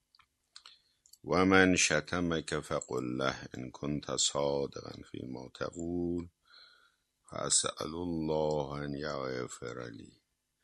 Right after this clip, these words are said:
و ان کنت کاذبا فیما تَقُولُ فَاللَّهُ اسأل ان یغفر لک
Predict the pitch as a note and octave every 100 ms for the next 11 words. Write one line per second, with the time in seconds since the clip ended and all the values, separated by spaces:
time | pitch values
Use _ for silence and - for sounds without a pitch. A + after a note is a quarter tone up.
0 | _ _ _ _ _ _ - C#2+ D#2 E2+
1 | E2+ D2 D#2 D#2 D#2 D2+ D2 - D#2 E2
2 | D#2+ D2 C2+ C2 B1+ B1 - D2+ D2+ C#2
3 | B1 - C2+ B1 E2+ G#2+ G2+ D#2+ - -
4 | D2+ C#2+ C#2+ D2 - - - - D#2+ D2
5 | C#2+ C#2+ - - - - - -